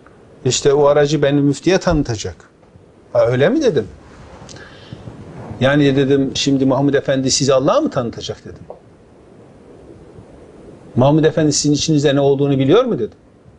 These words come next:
"O mu daha, o mu biliyor yoksa Allah mı biliyor?" "Allah biliyor." dedi. "Peki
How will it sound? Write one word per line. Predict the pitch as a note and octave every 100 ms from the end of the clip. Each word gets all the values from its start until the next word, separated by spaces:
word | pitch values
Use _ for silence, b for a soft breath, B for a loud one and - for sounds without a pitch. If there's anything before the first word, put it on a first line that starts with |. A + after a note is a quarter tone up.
| _ _ _ - - - - - - - - - - - - - -
"O | B2
mu | F3+ G3+
daha, | F3+ F#3+
o | D#3+ D#3+ A3
mu | G#3
biliyor | G3 B3+
yoksa | B3 - G#3
Allah | G#3+ A3
mı | F3+
biliyor?" | C3 C3+
"Allah | D3 F#3+ F#3 D#3
biliyor." | B2 A2
dedi. | G2+ F2 - - _ _ _ _ _ - - - - - - - B B B -
"Peki | C#3 C#3+ F3 D3+